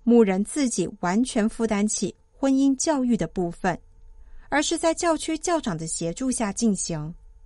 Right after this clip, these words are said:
法典写道，教区教长应适当规划此类协助，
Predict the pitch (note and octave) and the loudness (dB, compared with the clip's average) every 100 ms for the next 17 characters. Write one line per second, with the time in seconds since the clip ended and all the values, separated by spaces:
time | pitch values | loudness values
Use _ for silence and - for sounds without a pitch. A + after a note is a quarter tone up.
0 | - - - - - - - - - F#3+ | -20 -20 -20 -20 -20 -20 -20 -16 -2 0
1 | F#3+ G3+ G#3 F3+ - F#3+ F3 F#3+ - _ | 2 0 0 -2 -2 0 0 -2 -18 _
2 | _ _ _ _ - A3 G#3 A3+ A3 B3 | _ _ _ _ 0 2 2 0 0 0
3 | G3+ F#3+ - - _ - C#4+ D4+ D#4 - | 0 -2 -4 -8 _ -6 0 2 2 0
4 | F4 D#4+ C#4+ B3+ D4 D4 - C4 F#3+ - | 0 2 0 2 0 -2 0 0 0 -4
5 | F3 F#3 F#3+ - E3 D#3+ A#3+ G3 | -2 -2 -2 -2 -4 -2 -2 -2